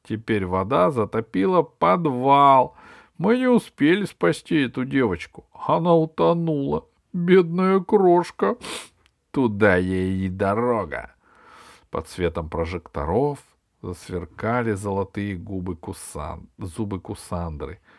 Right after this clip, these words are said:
«Вы утопили девочку Алису?» ахнула тётушка Дагмара. «Вы совершили ещё одно преступление!» «Что делать?» сказал Кусандра.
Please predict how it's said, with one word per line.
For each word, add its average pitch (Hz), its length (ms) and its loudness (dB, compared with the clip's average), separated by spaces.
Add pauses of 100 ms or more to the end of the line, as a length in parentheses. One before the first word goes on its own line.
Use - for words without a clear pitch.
(560)
«Вы 135 240 -2
утопили 165 760 -2
девочку 165 680 0
Алису?» 156 800 0 (340)
ахнула 127 540 0
тётушка 123 500 -2
Дагмара. 117 560 -2
«Вы 143 420 0
совершили 180 800 0
ещё 196 580 0
одно 226 420 0
преступление!» 247 1600 -4 (640)
«Что - 520 -6
делать?» 196 680 4
сказал 104 400 -6
Кусандра. 95 680 -6